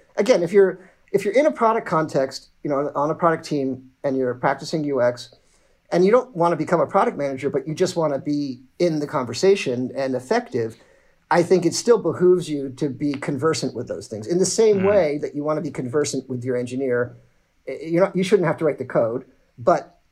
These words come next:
Speaker 1: again, you, you should know kind of the ropes. You should know the, the basic concepts and how to talk about them. And you, and frankly, I think, um, as U X people in general, you know, we're supposed to be good at, uh,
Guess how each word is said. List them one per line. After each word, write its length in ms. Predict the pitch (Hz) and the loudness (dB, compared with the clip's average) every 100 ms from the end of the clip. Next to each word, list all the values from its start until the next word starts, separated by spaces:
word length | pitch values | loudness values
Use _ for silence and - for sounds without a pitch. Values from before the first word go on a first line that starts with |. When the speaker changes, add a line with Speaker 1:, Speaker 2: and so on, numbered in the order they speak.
| - | -6
Speaker 1:
again, 280 | 160 160 135 | 0 0 0
you, 180 | 147 - | -4 -4
you 120 | 160 | -2
should 200 | - 175 | 0 2
know 440 | 180 175 170 156 | 4 4 2 -2
kind 220 | - 160 156 | -4 -2 -2
of 140 | 131 | -2
the 80 | 139 | -2
ropes. 360 | 147 123 - | 0 -2 -6
You 80 | 147 | -8
should 180 | 131 123 | -6 -2
know 380 | 143 139 139 131 | 0 0 0 -2
the, 240 | 123 127 | -2 -4
the 160 | 120 131 | -4 -6
basic 460 | 127 139 - 127 - _ | -4 -6 -6 -8 -10 _
concepts 580 | - 135 131 127 113 - | -6 -4 -2 -2 -4 -2
and 140 | 120 110 | -6 -4
how 140 | 123 | -4
to 80 | 120 | -4
talk 260 | - 143 | 0 0
about 220 | 135 113 117 | 0 -6 -4
them. 100 | 123 | -6
And 220 | 139 143 | -6 -6
you, 100 | 143 - - _ _ | -10 -12 -20 _ _
and 200 | 196 196 | 2 2
frankly, 420 | 202 294 240 180 | 2 0 2 4
I 80 | 147 | 2
think, 360 | - 156 151 - _ _ _ _ _ 139 | 0 -2 -2 -10 _ _ _ _ _ -4
um, 420 | 135 127 123 127 - - _ _ _ _ _ | 0 0 0 -6 -12 -20 _ _ _ _ _
as 360 | - 175 233 240 | 0 4 2 0
U 200 | 160 175 | 2 4
X 180 | 180 180 | 2 0
people 440 | - 156 147 135 | -6 -4 0 0
in 80 | 127 | 0
general, 640 | 123 220 262 139 131 131 - _ _ _ _ _ _ _ _ _ | -2 0 2 2 0 -2 -12 _ _ _ _ _ _ _ _ _
you 80 | 160 | -2
know, 100 | 135 | -2
we're 220 | 139 202 | 0 0
supposed 280 | 240 349 170 | 0 -2 -2
to 40 | |
be 80 | 262 | -6
good 480 | 180 127 185 208 123 | -8 -2 2 4 2
at, 380 | 131 143 135 - _ _ _ | 0 -2 -2 -10 _ _ _
uh, 360 | - 135 127 120 | -4 -2 0 -2